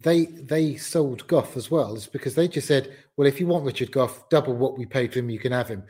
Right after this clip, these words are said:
not expecting Rangers to do it. And they did it. They offered one point five and they said, "Well, okay, yeah, we'll take that." And the same thing happened with Chrissy Waddle.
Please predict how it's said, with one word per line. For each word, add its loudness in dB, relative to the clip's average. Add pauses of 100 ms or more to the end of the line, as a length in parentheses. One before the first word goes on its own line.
(200)
not 2
expecting -2
Rangers 0
to -8
do 4
it. -6 (460)
And -6
they 0
did 0
it. -10
They -4
offered -8
one -6
point -10
five -2
and -8
they -6
said, -8 (360)
"Well, -4
okay, -4
yeah, -2
we'll -6
take -2
that." -18 (380)
And -2
the -4
same 0
thing -2
happened -2
with 0
Chrissy -8
Waddle. 0